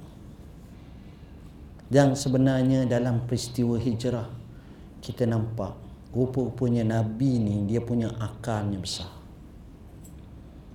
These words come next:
Orang yang hebat, orang yang mempunyai akal yang besar. Bukan otak besar, akal.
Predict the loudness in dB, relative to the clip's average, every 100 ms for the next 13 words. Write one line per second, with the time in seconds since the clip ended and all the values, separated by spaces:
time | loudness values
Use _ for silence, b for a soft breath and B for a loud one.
0 | -16 -16 -16 -16 -16 -16 -18 -18 -18 -16
1 | -16 -16 -16 -16 -16 2 6 8 8 8
2 | 6 6 4 4 4 4 2 0 0 2
3 | 4 4 2 2 0 0 2 2 0 -4
4 | -6 -8 -2 0 2 2 0 -2 -2 -2
5 | 2 2 2 2 2 2 2 2 0 -4
6 | 0 0